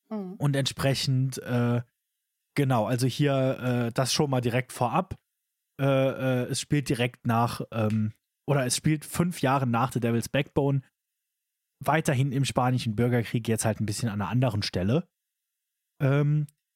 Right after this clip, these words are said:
Speaker 2: ja, dann fangen wir doch mal an. Was passiert denn so am Anfang?
Speaker 1: Ähm, also, wir bekommen, ähm,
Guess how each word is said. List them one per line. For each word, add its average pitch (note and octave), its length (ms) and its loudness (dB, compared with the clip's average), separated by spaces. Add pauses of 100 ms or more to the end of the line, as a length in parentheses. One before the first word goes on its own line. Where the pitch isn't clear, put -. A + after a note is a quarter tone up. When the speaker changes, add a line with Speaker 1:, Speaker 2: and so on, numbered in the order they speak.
(380)
Speaker 2:
ja, C#3 140 2
dann A2+ 200 2
fangen F#3 240 2
wir G3+ 80 4
doch E3 100 2
mal C#3 200 2
an. A#3 280 2
Was D#3+ 160 0
passiert C3+ 380 -2
denn A#2+ 120 2
so A2+ 120 0
am A2 120 -2
Anfang? G2 420 -8 (520)
Speaker 1:
Ähm, A3+ 480 -2 (140)
also, G#3+ 500 -2 (320)
wir G3 260 -4
bekommen, C4 640 0
ähm, G#3+ 540 0